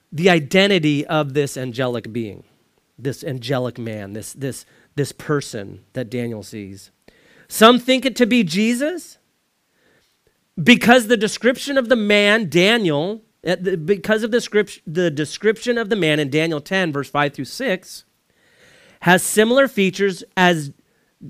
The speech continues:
Jesus's reference, or John wrote Revelation chapter one, verse, Revel-, he wrote Revelation. So in Revelation chapter one, verse twelve through sixteen, John sees Jesus.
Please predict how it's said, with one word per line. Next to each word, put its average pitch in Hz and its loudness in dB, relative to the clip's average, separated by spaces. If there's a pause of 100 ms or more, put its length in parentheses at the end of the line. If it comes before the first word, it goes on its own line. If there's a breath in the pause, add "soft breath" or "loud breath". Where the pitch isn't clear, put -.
(220)
Jesus's 185 0
reference, 151 -2
or 156 0 (400)
John 175 2
wrote 185 4
Revelation 180 2
chapter 175 0
one, 175 0
verse, 156 -4 (220 soft breath)
Revel-, 170 4
he 165 -2
wrote 160 2
Revelation. 160 0
So 160 -2
in 143 -2
Revelation 190 2
chapter 175 -2
one, 160 0 (360 soft breath)
verse 175 2
twelve 208 4
through 190 0
sixteen, 240 -2 (440 soft breath)
John 170 2
sees 220 -2
Jesus. 165 -8